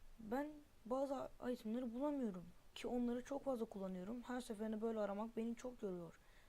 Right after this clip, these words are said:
Ne yapabilirim? Burada favorites ekranı var. Buradan en çok kullandığınız itemleri veya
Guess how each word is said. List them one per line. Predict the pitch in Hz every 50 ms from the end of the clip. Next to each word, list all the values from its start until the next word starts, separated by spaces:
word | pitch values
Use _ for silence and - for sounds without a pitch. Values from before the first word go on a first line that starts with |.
| - - -
Ne | 233
yapabilirim? | 269 294 285 269 233 202 185 180 170 160 - - - - - - - - - - - - - - - - - - -
Burada | 220 247 226 226 226 240 254 262 - -
favorites | - - 220 214 202 190 202 214 - - - - - -
ekranı | - 208 196 190 - 196 196 190 180
var. | 165 - - - - - - - - - - - - - - -
Buradan | 240 277 285 269 262 254 254 -
en | 269 294 285
çok | 269 - 254 226 -
kullandığınız | - 226 226 226 226 226 233 220 220 202 190 196
itemleri | - 202 196 196 196 190
veya | 196 196 185